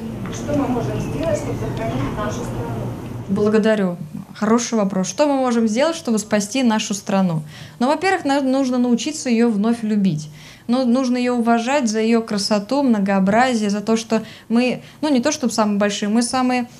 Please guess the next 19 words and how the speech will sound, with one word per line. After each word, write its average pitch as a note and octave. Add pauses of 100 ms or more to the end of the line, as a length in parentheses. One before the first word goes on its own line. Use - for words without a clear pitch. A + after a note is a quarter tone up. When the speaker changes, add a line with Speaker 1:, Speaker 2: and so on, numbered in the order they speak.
(400)
Speaker 2:
а, G3+
значимые, G#3+
потому G3+
что A3+
весь C4
мир C#4+
вокруг G#3+
нас G3
крутится. F#3+
У A#3+
нас D4+
все D#4 (200)
полезные G#3+
ископаемые, A#3
у A#3
нас A#3+
самые C#4+
талантливые G#3
люди. A3+